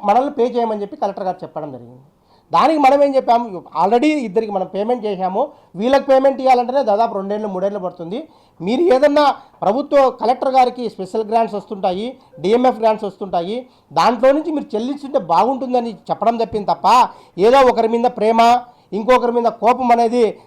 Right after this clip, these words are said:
మా పాలకవర్గం సభ్యులకు ఎవరికీ లేదని చెప్పేసి కూడా మరొకసారి మీకు తెలియజేస్తున్నాం. మీరు, మీరు ఒకటే, మీరు కూడా అది ఆ, ఆ మీటింగ్కి వచ్చి నింటే ఎంత అర్థవంతంగా చర్చ జరిగిందో ఒకసారి మీకు కూడా తెలిసే కార్యక్రమం ఉంది.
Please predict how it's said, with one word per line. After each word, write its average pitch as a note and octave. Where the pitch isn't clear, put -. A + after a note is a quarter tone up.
మా F3+
పాలకవర్గం G#3
సభ్యులకు F#3
ఎవరికీ A3+
లేదని A3+
చెప్పేసి G3+
కూడా F#3
మరొకసారి F3
మీకు D#3+
తెలియజేస్తున్నాం. C#3+
మీరు, G#3+
మీరు A#3+
ఒకటే, B3+
మీరు C4+
కూడా E4
అది G3+
ఆ, G3
ఆ F#3
మీటింగ్కి A3+
వచ్చి A3
నింటే B3
ఎంత A#3+
అర్థవంతంగా B3+
చర్చ A3+
జరిగిందో A3+
ఒకసారి C#4+
మీకు A#3
కూడా A#3
తెలిసే G3+
కార్యక్రమం D3
ఉంది. B2